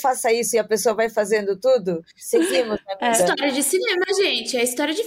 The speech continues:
Speaker 3: filme. Ela simplesmente tá contando um filme, é pra dar errado.
Speaker 2: Exatamente. E eu sempre falo isso, gente. No filme, você ia ser a primeira a morrer.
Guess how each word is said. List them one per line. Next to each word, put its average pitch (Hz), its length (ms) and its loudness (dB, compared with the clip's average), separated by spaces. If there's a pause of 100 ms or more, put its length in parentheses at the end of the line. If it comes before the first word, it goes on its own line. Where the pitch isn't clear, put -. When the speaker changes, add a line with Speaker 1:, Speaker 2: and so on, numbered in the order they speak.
Speaker 3:
filme. 269 380 -2
Ela 254 160 -2
simplesmente 349 640 -2
tá 359 140 0
contando 359 360 0
um 370 40 -4
filme, 285 380 -4
é 247 60 0
pra 277 140 -4
dar 262 100 -2
errado. 202 480 -6 (240)
Speaker 2:
Exatamente. 233 840 0
E 233 60 0
eu 254 80 2
sempre 254 320 -4
falo 285 260 -2
isso, 226 260 -6
gente. 208 460 -8
No 240 140 -4
filme, 240 420 -4
você 226 280 -2
ia 226 100 2
ser 247 120 -4
a 240 60 -2
primeira 247 320 -4
a - 40 -2
morrer. 302 560 -2